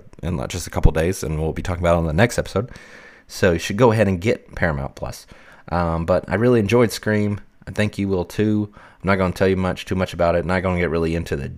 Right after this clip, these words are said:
finer details of the movie, um, because that's not what we do in First Impressions. I don't wanna spoil it, um, 'cause it's a newer movie, so I don't wanna really spoil anything. But it's really good.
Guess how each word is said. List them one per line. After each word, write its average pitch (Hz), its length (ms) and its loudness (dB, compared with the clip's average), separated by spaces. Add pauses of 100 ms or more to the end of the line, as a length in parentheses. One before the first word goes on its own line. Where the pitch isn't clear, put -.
(140)
finer 98 460 2
details 87 480 -4
of 85 80 -6
the 85 80 -8
movie, 87 360 -2 (500)
um, 78 320 -2
because 76 320 -2
that's 87 160 0
not 104 80 2
what 95 60 2
we 92 60 -2
do 98 160 2
in 78 60 -2
First - 220 -8
Impressions. 80 300 -10
I 87 40 -4
don't 101 100 0
wanna 98 120 2
spoil 90 400 2
it, - 240 -12
um, 78 220 -4
'cause - 180 -12
it's - 120 -16
a 82 40 -2
newer 87 300 0
movie, 80 600 -4 (360)
so - 180 -6
I - 20 0
don't 98 140 2
wanna 82 180 0
really 78 220 -2
spoil 87 680 0
anything. 71 580 -8
But 78 240 -4
it's - 320 -10
really 98 320 0
good. 95 340 0